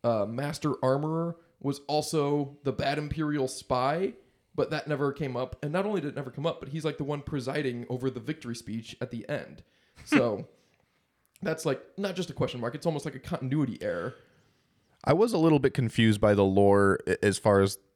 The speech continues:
Speaker 2: their form of government, because it sounded like there was an alliance, but then at the very end, when the good guys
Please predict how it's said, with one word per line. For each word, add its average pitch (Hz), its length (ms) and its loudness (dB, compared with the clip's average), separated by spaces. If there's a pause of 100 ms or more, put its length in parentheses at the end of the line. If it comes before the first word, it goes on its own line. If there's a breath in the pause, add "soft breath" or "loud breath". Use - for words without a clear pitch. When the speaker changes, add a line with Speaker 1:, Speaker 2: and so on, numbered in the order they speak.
(140)
Speaker 2:
their 90 140 4
form 117 480 2
of 180 140 -2
government, 208 560 4
because 127 240 2
it 73 60 -2
sounded 131 340 2
like 117 320 4
there 110 140 4
was 107 440 4
an 113 100 4
alliance, 95 600 4
but - 160 -2
then 98 120 4
at 92 100 2
the 95 60 0
very 98 380 6
end, 98 240 4
when 92 320 4
the 87 80 2
good 92 240 2
guys 95 480 4